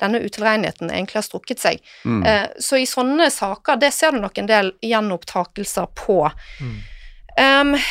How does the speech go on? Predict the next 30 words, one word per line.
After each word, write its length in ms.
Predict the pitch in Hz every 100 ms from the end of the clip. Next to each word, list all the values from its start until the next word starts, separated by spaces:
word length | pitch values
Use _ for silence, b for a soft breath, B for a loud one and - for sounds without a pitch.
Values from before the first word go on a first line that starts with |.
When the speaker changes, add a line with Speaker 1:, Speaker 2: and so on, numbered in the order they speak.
| B B B - - 269
Speaker 1:
ja, 300 | 254 196 180
men, 260 | 311 320
eh, 200 | 339 330 -
men 140 | 311 320
det 60 | 370 440
er 80 | 330
jo 160 | 190 185
vanskelig 460 | 190 196 - 370 320
dette 160 | -
her, 140 | 277 -
hva 140 | 311
man 140 | 285 240
skal 220 | - 233
mene 320 | 214 214 269 240 202
og 80 | -
ikke, 240 | 220 -
og 120 | 226 247
jeg 100 | 277
er 120 | 196
ikke 160 | - 302
klar 160 | 277 -
for 220 | - 240
å 20 |
si, 220 | - 247 220
eh, 440 | - - 220 220
på 160 | 220 240
en 60 | 214
måte 240 | 220 247
at, 320 | - 208 -
eh, 120 | 202